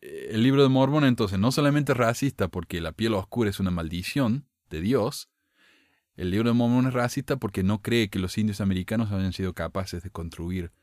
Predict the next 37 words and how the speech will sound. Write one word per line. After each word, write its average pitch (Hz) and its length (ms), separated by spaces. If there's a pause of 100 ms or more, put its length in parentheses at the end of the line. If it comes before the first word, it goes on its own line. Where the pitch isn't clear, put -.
(140)
lo 98 180
que 85 140
construyeron. 78 720 (360)
Esas 147 240
pirámides 127 560
en, 95 240
en 95 140
México, 117 640 (540)
ellos 127 260
ven 123 180
eso 151 300
y - 20
dicen, 107 240
"¿Cómo 135 220
puede 143 160
ser 131 160
que 113 240 (480)
esta 120 180
gente 180 380
haya 107 180
hecho 90 240
eso? 78 260
No 113 140
puede 110 200
ser". 95 360 (680)
La 117 180
maravilla 123 560
arquitectónica, 117 920
no 117 120
solamente 127 500
eso 135 240
de 92 220 (460)
matemática, 113 1000 (380)
las 127 180
matemáticas 131 680
que 98 60
están, 131 320